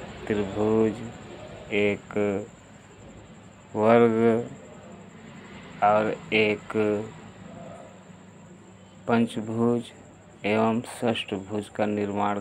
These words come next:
कर चुके हैं, आपको बताया जा चुका है। और सर्कल का हमने बता चुके हैं second video में। और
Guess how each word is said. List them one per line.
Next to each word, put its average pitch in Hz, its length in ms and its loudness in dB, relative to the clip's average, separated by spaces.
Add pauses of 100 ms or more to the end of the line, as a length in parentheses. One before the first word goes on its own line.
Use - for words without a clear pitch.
(140)
कर 107 180 0
चुके 107 360 -8
हैं, 113 440 -6 (920)
आपको 107 600 2 (920)
बताया 104 340 2
जा 107 180 4
चुका 107 340 -4
है। 117 440 -6 (1700)
और 110 340 6
सर्कल 113 540 4
का 113 160 4
हमने 107 360 2
बता 107 340 4
चुके 117 300 -2
हैं 120 300 0 (200)
second 113 400 2
video 117 360 2
में। 139 260 0 (1300)
और 101 60 -6